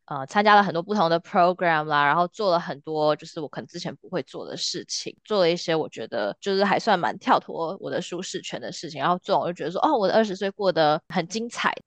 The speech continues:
后来就是毕业的时候又迷茫了一阵子之后，就找到工作后就开始工作嘛。然后就一直工作，因为那时候刚好也碰到疫情，所以也没有什么其他事情，就是一直在工作，工作，工作，工作。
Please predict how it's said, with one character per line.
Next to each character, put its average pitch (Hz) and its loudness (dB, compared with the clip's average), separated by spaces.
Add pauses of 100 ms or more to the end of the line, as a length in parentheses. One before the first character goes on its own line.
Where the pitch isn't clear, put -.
后 240 4
来 156 4
就 180 -10
是 170 -4 (380)
毕 233 -2
业 226 8
的 190 8
时 185 0
候 175 4
又 185 2
迷 185 -8
茫 208 2
了 190 2
一 202 0
阵 196 0
子 170 -10
之 165 -8
后， 185 4
就 196 -4
找 151 0
到 180 2
工 175 -8
作 170 -6
后 165 -2
就 165 -10
开 196 -2
始 185 -4
工 135 -8
作 - -14
嘛。 - -10 (420)
然 175 2
后 190 6
就 190 0
一 233 -2
直 180 -4
工 170 0
作， 185 0
因 180 2
为 190 0
那 208 0
时 196 -2
候 170 2
刚 175 2
好 170 -2
也 135 -4
碰 175 -2
到 165 2
疫 185 -8
情， - -12
所 170 0
以 160 0
也 143 -2
没 151 -2
有 220 4
什 175 -16
么 - -12
其 - -18
他 160 -2
事 175 -12
情， 160 -2
就 160 -10
是 170 -10
一 190 -10
直 151 -16
在 151 -2
工 151 -12
作， 156 -12
工 143 -14
作， 135 -12
工 127 -14
作， 120 -14
工 120 -18
作。 - -14